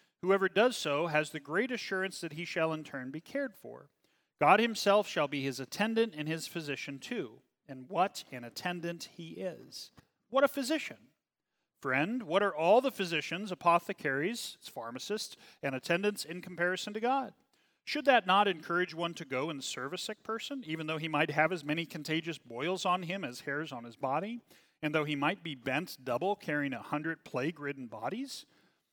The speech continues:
What do all kinds of pestilence or devils mean over against God, who binds and obliges himself to be our attendant and physician?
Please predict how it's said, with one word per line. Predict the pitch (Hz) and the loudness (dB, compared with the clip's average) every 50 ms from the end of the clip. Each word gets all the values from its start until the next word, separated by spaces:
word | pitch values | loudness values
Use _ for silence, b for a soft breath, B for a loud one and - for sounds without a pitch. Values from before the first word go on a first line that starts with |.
| b b _ | b b _
What | 202 240 247 | -2 -2 0
do | 240 247 214 | 0 2 4
all | 226 233 226 | 6 6 4
kinds | - - 226 240 233 214 | 4 0 -2 -2 -2 -4
of | 233 208 - | -6 -8 -4
pestilence | - 202 262 - - - 180 151 147 151 147 - | -4 -4 -2 -2 -4 -4 -2 -2 -2 -2 -4 -6
or | 170 | -4
devils | 160 175 190 214 196 180 170 147 147 | 0 2 2 2 2 0 -2 -4 -4
mean | 175 185 190 185 180 | -4 -4 -4 -4 -2
over | - 196 196 190 196 190 | -2 0 0 2 2 0
against | 185 185 196 196 185 - | 0 -2 -4 -6 -6 -2
God, | - 220 220 202 147 131 135 | 0 2 4 4 4 2 0
who | 143 156 147 | -2 -6 -2
binds | 139 151 143 160 185 202 214 208 175 196 | 0 2 4 4 4 2 0 -2 -2 -2
and | 180 | -2
obliges | 156 139 156 156 165 185 190 180 185 | -2 0 4 4 4 4 2 0 -6
himself | 180 180 165 - - 180 180 185 - - | -10 -10 -10 -4 -2 0 0 0 -2 -4
to | 190 | -8
be | 170 190 180 - | -6 -6 -6 -2
our | 180 196 233 262 294 | 0 2 2 2 2
attendant | 277 220 - - 160 135 120 117 113 - | 0 -2 -4 -4 -6 -4 -4 -6 -8 -10
and | 135 120 123 120 | -10 -12 -10 -10
physician? | 131 123 131 147 139 - - 98 95 | -8 -6 -6 -6 -6 -8 -10 -14 -16